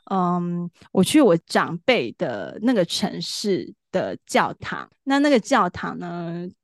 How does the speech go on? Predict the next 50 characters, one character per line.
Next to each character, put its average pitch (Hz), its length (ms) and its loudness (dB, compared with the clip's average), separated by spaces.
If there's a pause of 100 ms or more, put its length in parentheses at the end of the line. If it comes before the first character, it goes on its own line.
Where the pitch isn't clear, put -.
(140)
可 202 120 -4
能 190 180 0
已 196 80 2
经 208 240 0
八 185 180 2
九 175 240 -2
百 160 240 -4
年 - 220 -12
的 - 120 -10
历 196 220 -4
史 - 380 -8
了， - 240 -14 (320)
是 233 460 6 (120)
哥 254 180 8
德 196 220 6
式 220 300 0
的 170 480 -4
教 202 240 -2
堂 - 340 -10 (120)
非 220 100 2
常 185 200 2
代 - 180 4
表 160 180 0
性 185 320 -2
的 - 400 -6
其 - 240 0
中 185 260 2
一 - 220 -8
个， - 180 -4 (140)
那 - 140 4
很 196 120 4
多 202 200 4
人 185 100 0
都 180 180 2
会 196 160 2
去 196 280 -4
朝 - 340 -10
圣。 - 340 -2 (140)
那 196 320 0 (180)
我 190 200 -2
的 185 500 -4
长 170 240 -2
辈 220 180 2
朋 180 360 -4
友 180 260 -2
他 185 560 -2
最 208 260 0
近 185 460 -8
身 196 280 0
体 - 140 -4